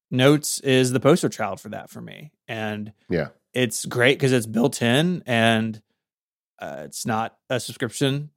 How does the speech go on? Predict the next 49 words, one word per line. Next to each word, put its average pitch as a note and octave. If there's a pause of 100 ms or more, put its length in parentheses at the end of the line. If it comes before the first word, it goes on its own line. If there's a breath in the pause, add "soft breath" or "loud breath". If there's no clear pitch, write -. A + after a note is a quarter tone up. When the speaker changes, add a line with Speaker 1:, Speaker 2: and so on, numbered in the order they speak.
Speaker 1:
you C3
know, B2+
that B2+
I've B2+
gotta C3+
pay C3+
for. F3+
It's D#3
just G#2+
there, B2
and A#2
I A2+
already A#2
pay A2+
for A2+
iCloud, B2
so A2+
I've G2+
got A2 (100)
plenty A#2+
of A2
storage A2+
space. F3+ (500)
It's E3+
just A#3
been C4+
great. D3
I've B2+
just C#3
been C#3+
very C3
happy A#2
with G#2+ (160)
the A#2+
progress A2
Notes G#2+
has G#2
made, A2+
and G#2+
I A#2+
wanted G#2+
to G#2+
give G#2+
it G#2
a A#2+
shout G#2+
out G#2+
today A2+
because G#2+